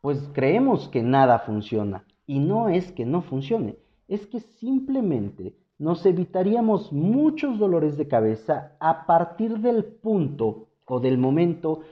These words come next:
en el que aceptamos que hay cosas que ya no van a ser como eran. En el momento en el que aceptamos que la situación que estamos viviendo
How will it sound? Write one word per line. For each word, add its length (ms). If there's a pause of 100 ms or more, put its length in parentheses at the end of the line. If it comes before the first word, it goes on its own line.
(220)
en 220
el 240
que 240
aceptamos 1200
que 160
hay 240
cosas 840
que 540 (240)
ya 240
no 180
van 200
a 80
ser 340
como 300
eran. 320 (540)
En 120
el 80
momento 360
en 60
el 100
que 100
aceptamos 640
que 180
la 200
situación 760
que 140
estamos 540
viviendo 680